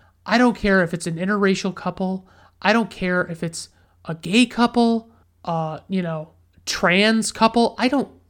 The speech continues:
I don't care. I mean, wh-, who, who am I? What do I give a shit? You know, I mean, let them, let them do their thing. In my <laughs> notes, it says,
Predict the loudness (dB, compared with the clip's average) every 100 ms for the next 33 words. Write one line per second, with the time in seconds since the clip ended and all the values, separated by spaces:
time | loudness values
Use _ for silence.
0 | _ 0 4 4 0 -6 -2 2 2 0
1 | -6 -2 -2 -4 -6 -8 -2 -4 0 2
2 | 2 0 -16 _ _ 4 6 6 4 2
3 | 0 -2 -12 -4 2 6 6 4 2 0
4 | -8 -10 -12 -20 -6 -2 0 0 2 0
5 | 0 0 2 2 2 0 0 2 0 2
6 | 2 2 2 -2 -6 -6 -18 _ 4 6
7 | 8 8 8 8 6 -2 -2 -2 2 4
8 | 4 2 -4